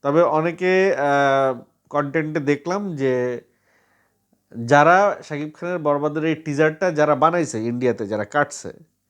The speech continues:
এডিট করছে, তাদের কাছে টিজারটা খুব ভাল লাগছে, তাদের কাছে টিজারটা মানসম্পন্ন মনে হয়েছে।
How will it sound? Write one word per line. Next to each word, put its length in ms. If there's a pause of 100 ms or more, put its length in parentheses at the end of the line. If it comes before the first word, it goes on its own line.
(880)
এডিট 320
করছে, 460 (360)
তাদের 320
কাছে 320
টিজারটা 400
খুব 220
ভাল 140
লাগছে, 360 (720)
তাদের 240
কাছে 220
টিজারটা 540
মানসম্পন্ন 680
মনে 200
হয়েছে। 300